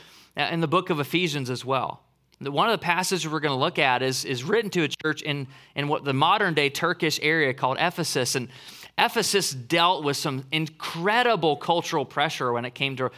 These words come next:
relationships and sexuality and their marriages. Like, the stories being told in Ephesus were, were off.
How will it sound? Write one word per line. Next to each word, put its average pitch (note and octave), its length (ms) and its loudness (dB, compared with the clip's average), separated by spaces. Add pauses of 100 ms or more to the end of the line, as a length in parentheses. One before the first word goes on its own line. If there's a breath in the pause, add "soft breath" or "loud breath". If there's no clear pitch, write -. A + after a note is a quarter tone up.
(160 loud breath)
relationships F3+ 800 0
and C3+ 100 -8
sexuality D#3 1000 0 (320 loud breath)
and - 120 2
their E3+ 120 2
marriages. D#3 680 0 (200)
Like, C#3+ 120 0
the E3 80 0
stories A3 540 0
being F3+ 240 0
told F#3+ 340 0
in D3+ 120 -4
Ephesus D#3 560 -2
were, B2+ 260 0 (300 loud breath)
were C3 180 0 (120)
off. - 580 0